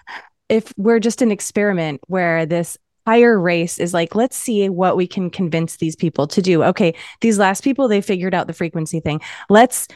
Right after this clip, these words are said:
we'll leave all that crap there, and then we'll see if we can convince these people that that was nothing at all." And it seems like they've done a fantastic job so far.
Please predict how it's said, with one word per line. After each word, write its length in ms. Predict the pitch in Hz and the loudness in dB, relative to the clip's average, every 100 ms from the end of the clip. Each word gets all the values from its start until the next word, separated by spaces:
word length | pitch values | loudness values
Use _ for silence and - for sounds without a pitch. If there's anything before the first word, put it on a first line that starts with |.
| - | 4
we'll 100 | 226 | 6
leave 220 | 226 233 | 8 8
all 100 | 226 | 6
that 180 | 185 156 | 6 2
crap 280 | - 165 - | 0 -2 0
there, 240 | 214 233 233 - - | 0 -2 -6 -12 -2
and 160 | 190 208 | 2 4
then 280 | 175 165 - 185 | 2 0 -2 -2
we'll 480 | 190 180 175 165 _ _ _ _ _ - | 0 2 2 -2 _ _ _ _ _ -8
see 280 | - 226 | 0 2
if 240 | 190 196 - | 2 0 -2
we 100 | 202 | -2
can 160 | 214 | -2
convince 440 | 180 190 180 330 - | -2 0 2 0 0
these 180 | 190 - | -6 -4
people 380 | 196 185 175 | -4 -2 -2
that 160 | 165 190 | 0 0
that 180 | 185 175 | 0 0
was 160 | 180 | -2
nothing 400 | 185 170 - 175 | -2 -4 -4 -6
at 100 | 160 | -4
all." 220 | 160 - - - - | -4 -6 -10 -8 0
And 140 | 220 | 2
it 80 | 220 | 4
seems 260 | 302 339 | 4 4
like 160 | 370 302 | 2 0
they've 180 | 285 214 | 0 0
done 140 | 220 | 0
a 60 | 190 | -2
fantastic 680 | 208 170 - 170 - 175 - | -4 -4 -4 -6 -6 -10 -4
job 340 | 160 147 180 | -2 -2 -4
so 240 | - 156 165 | -6 -4 -2
far. 360 | - - 214 | -4 -4 -8